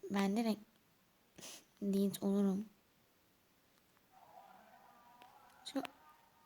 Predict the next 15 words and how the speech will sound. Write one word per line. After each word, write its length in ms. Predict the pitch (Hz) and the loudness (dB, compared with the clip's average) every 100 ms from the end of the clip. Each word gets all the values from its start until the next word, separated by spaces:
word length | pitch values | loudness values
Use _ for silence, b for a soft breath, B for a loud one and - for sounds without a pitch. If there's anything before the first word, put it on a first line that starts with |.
| _ - _ | _ -18 _
o 100 | - | -6
kadar 360 | - 226 226 233 | 0 2 2 2
yol 300 | 220 214 214 | 2 4 4
geldim 520 | 202 190 190 190 190 | 2 2 0 0 -2
bir 100 | 190 | -4
de. 40 | 214 - _ B B B B B - | -6 -16 _ B B B B B 8
Arkadaşlar, 540 | 226 226 196 220 196 | 8 8 6 6 6
bunun 220 | 220 214 | 6 6
ikisinin 340 | 214 202 - 208 | 6 4 4 6
arasına 440 | 202 190 - 196 | 6 4 4 2
kaldım. 500 | - 190 185 185 202 - _ _ _ _ _ _ _ _ _ _ _ _ | 2 0 0 -2 -6 -8 _ _ _ _ _ _ _ _ _ _ _ _
Şimdi 300 | - - 220 | -4 2 4
bu 120 | 208 208 | 4 8
da 60 | |
olabilir. 840 | 311 330 285 269 277 311 - - | 10 10 8 4 2 2 0 -2